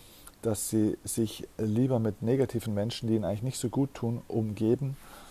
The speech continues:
ähm, weil sie Angst haben vom Loslassen, weil es zu wenig positiven Ersatz gibt. Das heißt, du wirst nicht glücklich in deinem Leben, bloß weil du alte negative Erlebnisse alleine aufarbeitest. Du wirst nur glücklich in deinem Leben,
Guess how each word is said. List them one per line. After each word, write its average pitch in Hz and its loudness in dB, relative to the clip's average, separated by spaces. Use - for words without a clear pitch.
ähm, 110 -2
weil 107 2
sie 110 -2
Angst - -4
haben 123 0
vom 107 2
Loslassen, 113 0
weil 104 4
es - -4
zu - 0
wenig 107 0
positiven 113 2
Ersatz 101 0
gibt. - -8
Das - -6
heißt, 120 4
du 107 0
wirst 135 4
nicht 123 -4
glücklich 113 0
in 110 -2
deinem 101 0
Leben, 101 2
bloß 104 -2
weil 101 4
du 101 0
alte 101 0
negative 104 0
Erlebnisse 101 0
alleine 101 2
aufarbeitest. 95 0
Du 104 -2
wirst 101 -2
nur 117 -2
glücklich 110 -4
in 110 -4
deinem 104 0
Leben, 104 0